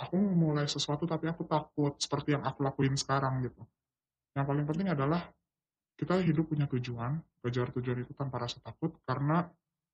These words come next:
apapun itu berasal dari kemauan kalian gitu. Dan yang paling penting buat orang-orang yang selalu bilang, "Gua nggak pernah dapat rasa kasih sayang, makanya gua nggak bisa cerita ke siapa-siapa."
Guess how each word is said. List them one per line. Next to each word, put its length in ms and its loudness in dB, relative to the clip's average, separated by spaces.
apapun 400 2
itu 80 0
berasal 320 4
dari 160 6
kemauan 320 0
kalian 400 -4
gitu. 140 -16
Dan 240 2
yang 40 0
paling 200 0
penting 560 4
buat 160 4
orang-orang 640 2
yang 80 2
selalu 320 2
bilang, 400 0
"Gua 400 6
nggak 160 4
pernah 160 0
dapat 160 -2
rasa 240 -2
kasih 240 -2
sayang, 480 2
makanya 240 2
gua 160 2
nggak 80 0
bisa 160 -4
cerita 80 0
ke 80 -4
siapa-siapa." 480 -2